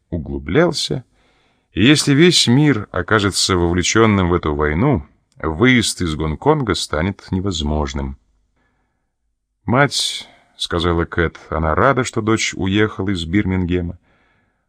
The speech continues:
Маленькие города, такие как Брайтон, куда безопаснее». Вскоре мать поймёт, как сильно она ошиблась. Глава четвёртая.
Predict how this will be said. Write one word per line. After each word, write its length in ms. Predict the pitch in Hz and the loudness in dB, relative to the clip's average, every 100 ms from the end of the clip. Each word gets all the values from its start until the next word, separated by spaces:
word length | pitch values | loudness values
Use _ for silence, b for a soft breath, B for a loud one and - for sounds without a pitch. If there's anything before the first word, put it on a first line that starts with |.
| _ | _
Маленькие 580 | - - 147 127 - 120 | 0 2 2 0 0 0
города, 560 | 95 104 127 139 90 85 | 2 4 4 4 4 2
такие 340 | - 80 87 82 | -2 -4 -4 -4
как 300 | 80 78 - | -4 -6 -6
Брайтон, 560 | 80 85 78 71 - 73 | -2 0 0 -4 -10 -4
куда 340 | 117 117 104 | -2 0 0
безопаснее». 920 | - 78 71 - 64 50 - - - _ _ _ _ _ _ _ _ _ _ _ _ _ _ | -2 -6 -6 -6 -6 -6 -8 -10 -16 _ _ _ _ _ _ _ _ _ _ _ _ _ _
Вскоре 640 | - - 123 127 113 95 _ _ _ _ _ _ - | -10 -4 -2 0 0 -4 _ _ _ _ _ _ -6
мать 320 | 104 101 - | -4 -4 -6
поймёт, 600 | 101 104 107 85 - - _ _ _ _ _ _ _ _ _ _ - | -4 0 2 2 -2 -14 _ _ _ _ _ _ _ _ _ _ -6
как 400 | - 82 - - | -2 -2 -4 -10
сильно 800 | - - - 104 82 69 69 69 | -4 -2 2 2 2 0 -4 -4
она 320 | 69 67 69 _ _ _ _ _ _ _ _ | -4 -6 -8 _ _ _ _ _ _ _ _
ошиблась. 920 | - 73 - - - - - - - - _ _ _ _ _ _ _ _ _ _ _ _ _ - | -6 -4 -4 -6 -6 -8 -6 -6 -8 -16 _ _ _ _ _ _ _ _ _ _ _ _ _ 0
Глава 300 | 107 135 143 | 2 4 2
четвёртая. 720 | - - 98 80 - 69 | 0 0 -2 -2 -6 -8